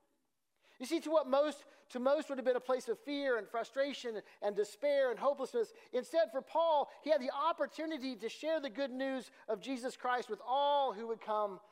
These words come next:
to the jail, all who would come to the home, all who would come to visit. And he was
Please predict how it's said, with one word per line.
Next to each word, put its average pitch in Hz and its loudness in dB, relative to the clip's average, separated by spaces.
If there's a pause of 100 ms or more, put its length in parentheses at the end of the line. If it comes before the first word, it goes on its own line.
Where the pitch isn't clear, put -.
(180)
to 196 -4
the 190 2
jail, 180 0
all 262 2
who 262 0
would 240 -2
come 226 -2
to 220 0
the 214 2
home, 180 -6 (200)
all 269 4
who 262 -2
would 247 2
come 226 -2
to 208 2
visit. 165 -6 (1080)
And 165 -6
he 180 0
was 175 -2